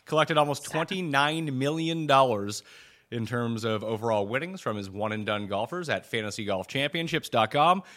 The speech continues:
Turned one hundred and twenty-five dollars into fifty thousand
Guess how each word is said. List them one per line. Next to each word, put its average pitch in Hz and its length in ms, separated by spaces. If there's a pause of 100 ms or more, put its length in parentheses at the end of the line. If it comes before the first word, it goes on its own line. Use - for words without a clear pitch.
(120)
Turned 113 360
one 214 180
hundred 185 280
and 135 80
twenty-five 127 540
dollars 123 360
into 107 240
fifty 160 640 (440)
thousand 117 600